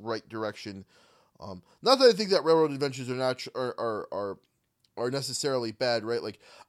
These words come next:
I don't think Wrath of the Righteous, which is the, the game I, I run locally, um, would work if you had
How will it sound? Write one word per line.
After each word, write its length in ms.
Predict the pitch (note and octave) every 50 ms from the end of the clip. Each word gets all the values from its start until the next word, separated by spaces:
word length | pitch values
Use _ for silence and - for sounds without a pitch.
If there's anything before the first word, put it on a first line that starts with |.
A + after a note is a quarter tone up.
| _
I 120 | - D3+ D#3+
don't 340 | C3+ - E3+ E3 D#3 - -
think 260 | - D#3+ D3+ B2+ - A2+
Wrath 260 | A#2+ C#3 C3+ B2 A2+
of 60 | A#2+
the 80 | B2+ A#2
Righteous, 340 | A#2+ B2 A#2+ - A#2 G#2
which 160 | A#2 G#2+ - A2+
is 140 | A2+ G2+
the, 180 | G#2 A#2 A2 -
the 120 | - G#2 A2
game 320 | F#2 G#2 A#2 A#2 A2+ A2+
I, 160 | A2+ A2+ A2+
I 120 | - - G#2+
run 260 | G#2+ A2+ A2+ A2 G#2+
locally, 560 | G#2+ B2 B2 A#2+ - B2 A#2+ A#2 A2 G#2 G#2+ _ _ _ _ _ _ _ _ _ _ -
um, 380 | B2 A#2+ A#2 A#2 A2 G2+ F#2+ _ _ _ _ _ _ _ _
would 320 | - G2 A#2 C3+ D3 C3+ - _ _ _ _ _ _ _ _ _ _ _ - B2+
work 460 | C#3+ D#3 D#3+ D3+ C#3+ - - - - - -
if 260 | C3 C3+ B2+ - - -
you 180 | - C3 C#3 B2+
had 320 | B2 C#3+ C3 C3 B2 G#2+